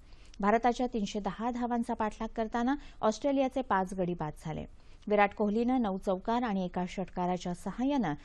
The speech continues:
एक्क्याण्णव धावांची महत्त्वपूर्ण खेळी केली. फटकेबाजीच्या आवेशात त्याचं शतक मात्र हुकलं. भारतानं निर्धारित पन्नास षटकात तीन बाद तीनशे नऊ धावा केल्या. भारताच्या तीनशे दहा धावांचा पाठलाग ऑस्ट्रेलियानं सावधपणे सुरू केला. पाच गडी गमावून यजमान संघानं सामना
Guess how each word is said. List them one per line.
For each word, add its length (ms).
एक्क्याण्णव 440
धावांची 480
महत्त्वपूर्ण 680
खेळी 180
केली. 280
फटकेबाजीच्या 680
आवेशात 400
त्याचं 220
शतक 400
मात्र 220
हुकलं. 360
भारतानं 540
निर्धारित 400
पन्नास 340
षटकात 400
तीन 160
बाद 160
तीनशे 240
नऊ 240
धावा 220
केल्या. 280
भारताच्या 500
तीनशे 320
दहा 240
धावांचा 400
पाठलाग 500
ऑस्ट्रेलियानं 640
सावधपणे 720
सुरू 240
केला. 280
पाच 220
गडी 200
गमावून 380
यजमान 360
संघानं 460
सामना 520